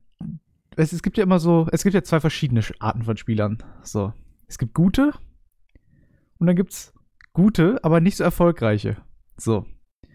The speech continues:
Und es gibt dann halt Spieler, die extrem gut sind und auch seit Jahren erfolgreich, aber trotzdem kein Weltmeister werden können.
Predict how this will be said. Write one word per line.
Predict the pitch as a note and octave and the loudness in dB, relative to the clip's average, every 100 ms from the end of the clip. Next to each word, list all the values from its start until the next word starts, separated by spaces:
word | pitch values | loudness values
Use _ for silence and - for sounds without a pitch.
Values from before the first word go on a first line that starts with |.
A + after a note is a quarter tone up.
| - _ _ _ _ _ | -20 _ _ _ _ _
Und | - D3 | 0 0
es | C3+ | 0
gibt | F3 | 0
dann | E3+ | 2
halt | D3+ | 2
Spieler, | - C#3+ C3+ F3+ - - _ - | 2 0 2 2 -2 -10 _ -2
die | C3+ B2+ B2 | 2 2 2
extrem | C3+ - F#3 F3+ | -2 0 2 2
gut | G3 G#3 | -2 -2
sind | C3 A#2+ | 0 0
und | B2 | 2
auch | B2+ - | 0 -2
seit | - B2+ B2 B2+ - | -8 -4 0 0 0
Jahren | B2+ E3 F#3+ F3+ E3 B2+ C3 F3+ - _ _ | 0 2 2 2 2 2 0 -2 -8 _ _
erfolgreich, | C3 - D3 - G2+ D3+ - - _ _ _ _ _ _ _ | -4 0 -2 0 -2 -2 -6 -20 _ _ _ _ _ _ _
aber | - B2+ | -2 0
trotzdem | - F3 - - F#3 E3+ - C3+ - | 2 -2 -2 -4 -4 -4 -6 -8 -4
kein | - E3+ | 0 0
Weltmeister | D#3+ B2+ A#2 G#2+ | 0 -2 -2 -4
werden | G#2+ | -4
können. | A2 G#2 A2 | -4 -4 -6